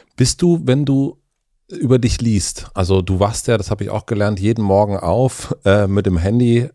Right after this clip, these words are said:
äh, und, und relativ zeitnah, äh, liest du den Ticker, äh, der auch von der S P D kommt und, äh, wo es um, um verschiedene Nachrichten und so weiter geht. Äh, wenn du da deinen Namen liest, bist du's dann noch du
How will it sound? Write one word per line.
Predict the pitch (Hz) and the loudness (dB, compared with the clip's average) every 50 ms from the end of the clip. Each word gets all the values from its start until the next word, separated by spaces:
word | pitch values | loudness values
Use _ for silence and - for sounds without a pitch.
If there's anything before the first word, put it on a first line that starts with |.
| _ - | _ -2
äh, | 92 92 95 | 0 0 0
und, | 98 98 98 107 95 98 92 - - | 0 0 -2 -2 -2 -4 -4 -8 -8
und | - 95 92 92 95 - | -8 -8 -6 -6 -4 -2
relativ | 95 101 98 - 101 - - - - - - _ _ 160 147 143 - - | -2 -2 -4 -6 -8 -10 -10 -12 -16 -16 -18 _ _ -20 -20 -20 -14 -8
zeitnah, | - - 107 113 131 135 - 98 85 85 90 98 107 117 - _ - - - - - - _ _ - | -4 -2 0 0 0 0 0 0 0 0 0 -2 -4 -6 -10 _ -20 -20 -20 -20 -20 -20 _ _ -2
äh, | 104 98 95 98 98 107 | 0 0 2 2 0 -2
liest | - - - - - - - 104 - 123 127 113 101 107 98 - | -4 -6 -8 -8 -8 -10 -12 -12 -12 -12 -6 -2 -2 -2 -2 -2
du | 107 | -2
den | 98 90 87 | -2 -2 -2
Ticker, | - 87 80 - 69 65 - - _ _ _ _ _ _ - | -2 -4 -6 -6 -8 -10 -12 -18 _ _ _ _ _ _ -6
äh, | 92 85 85 87 87 | -4 -2 -2 -2 0
der | 87 90 90 92 | 0 0 0 0
auch | 92 87 - - 120 | 0 -4 -6 -8 -10
von | - - 98 87 | -6 -2 -2 -2
der | - | -2
S | 80 78 | -4 -4
P | - - 90 | -2 -2 0
D | 87 101 110 | 2 2 0
kommt | - - 101 98 98 101 92 - - | 0 0 0 0 0 0 -4 -6 -8
und, | - - 87 87 - - - | -8 -6 -6 -6 -6 -10 -8
äh, | - 90 85 85 85 85 87 95 95 90 85 - | -4 -2 -2 0 0 -2 -2 -4 -6 -8 -8 -8
wo | 90 87 92 95 92 | -10 -8 -4 -2 -2
es | 87 - | -2 -2
um, | - - 82 85 90 - - - | -4 -6 -6 -8 -8 -10 -12 -16
um | 87 | -12
verschiedene | - 87 - - 98 87 90 87 85 80 - - 85 - - - | -8 -8 -6 -4 -2 0 0 0 0 -2 -4 -12 -18 -18 -18 -18
Nachrichten | - 92 90 80 82 87 - 78 - - - | -14 -10 -6 -6 -6 -6 -6 -10 -12 -10 -12
und | 78 78 | -12 -10
so | - 76 | -10 -8
weiter | 73 73 71 73 69 | -8 -8 -8 -8 -10
geht. | 65 62 - _ - - - - - - - - - - - - - _ _ - | -10 -12 -14 _ -20 -20 -20 -20 -20 -20 -20 -20 -20 -20 -20 -20 -20 _ _ -6
Äh, | - 95 92 92 131 139 - | -2 -2 -2 -2 -4 -6 -14
wenn | - 117 92 107 127 160 | -8 -2 0 0 2 2
du | 160 160 135 | 2 2 2
da | 127 117 123 | 2 2 0
deinen | 120 117 110 107 101 | 0 0 0 0 2
Namen | 92 87 90 92 90 85 | 2 2 2 2 2 0
liest, | 80 78 71 - - - - - - _ _ _ _ _ _ - | 0 -2 -4 -8 -10 -14 -16 -18 -20 _ _ _ _ _ _ -2
bist | - 127 - - - | 0 0 0 0 -2
du's | - 139 - - | -2 -2 0 0
dann | - 123 123 123 | 0 0 0 0
noch | 107 90 - | 0 -2 -2
du | - - 107 123 170 202 | -2 0 0 0 0 -2